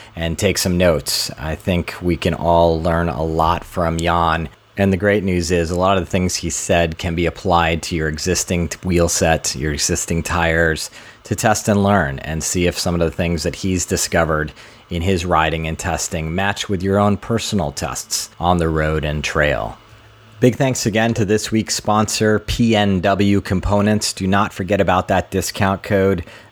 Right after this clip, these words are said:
The Gravel Ride, I mentioned at the beginning of the podcast. And big thanks to everybody who's been visiting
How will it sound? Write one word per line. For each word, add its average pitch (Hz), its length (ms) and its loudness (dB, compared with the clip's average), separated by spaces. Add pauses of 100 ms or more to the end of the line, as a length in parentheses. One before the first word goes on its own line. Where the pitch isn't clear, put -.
The 87 120 0
Gravel 87 500 2
Ride, 95 420 2
I 90 180 -2
mentioned 90 400 0
at 87 120 4
the 87 60 -2
beginning 87 400 0
of 85 60 2
the 85 80 2
podcast. 85 960 -2 (380)
And 117 160 4
big 170 180 2
thanks 151 380 2
to - 100 -2
everybody 113 500 2
who's 104 200 0
been 104 200 2
visiting 95 640 0